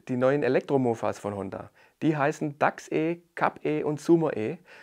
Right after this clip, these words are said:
und die sollen schon bald in den Handel kommen. Zunächst in Asien.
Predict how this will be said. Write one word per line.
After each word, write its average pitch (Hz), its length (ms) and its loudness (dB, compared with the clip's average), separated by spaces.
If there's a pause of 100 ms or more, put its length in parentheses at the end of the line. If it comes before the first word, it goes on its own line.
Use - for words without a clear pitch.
(120)
und 131 220 -4
die 143 100 2
sollen 143 320 0
schon 120 260 -4
bald 151 320 4
in 156 140 -6
den 147 160 -4
Handel 127 220 -2
kommen. - 320 -10 (400)
Zunächst 123 340 0
in 156 80 -2
Asien. - 500 -4